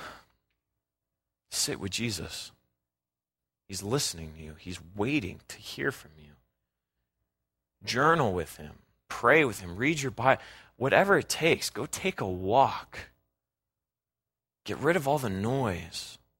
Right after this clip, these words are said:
Sit before him and seek him. David experienced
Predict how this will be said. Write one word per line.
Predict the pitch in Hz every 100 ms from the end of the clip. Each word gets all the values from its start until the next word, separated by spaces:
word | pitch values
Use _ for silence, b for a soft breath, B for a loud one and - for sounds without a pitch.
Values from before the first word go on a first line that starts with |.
| _ _ _ _ _ _ _ _ _
Sit | - - 190 185
before | 131 113 - 123 127
him | 95 85 82
and | 80
seek | - - 147 135
him. | - 73 _ _ _ _ _ _ _ _ _ _ _ _ _ _ _ _ _ _ _ _ _ _ _ _ _ _ _ _ - _ _ _ _
David | 160 220 190
experienced | - - 143 143 131